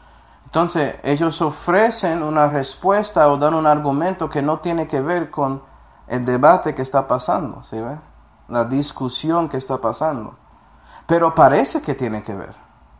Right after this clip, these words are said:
Por ejemplo, si yo pregunto, "¿Por qué el universo es, entre comillas, hecho bien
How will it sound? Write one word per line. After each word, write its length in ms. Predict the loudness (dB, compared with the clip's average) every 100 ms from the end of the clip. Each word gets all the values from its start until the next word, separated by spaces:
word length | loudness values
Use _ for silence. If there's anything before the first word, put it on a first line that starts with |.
| _
Por 140 | -2
ejemplo, 280 | 0 0 -2 -12 -20 _ _ _ _ _ -20 -20 -20 _ _ -20 -8
si 140 | -2
yo 180 | 0 0
pregunto, 520 | 2 2 4 2 -2 -2
"¿Por 140 | -2
qué 160 | 2 2
el 80 |
universo 920 | 4 4 4 4 2 2 0 0 -2 -8 -20 -20 -20 -2
es, 460 | 2 2 0 -6 -2
entre 320 | -2 0 0
comillas, 560 | 2 2 4 2 -2 -2
hecho 340 | -2 0 2
bien 520 | 2 2 2 0 -4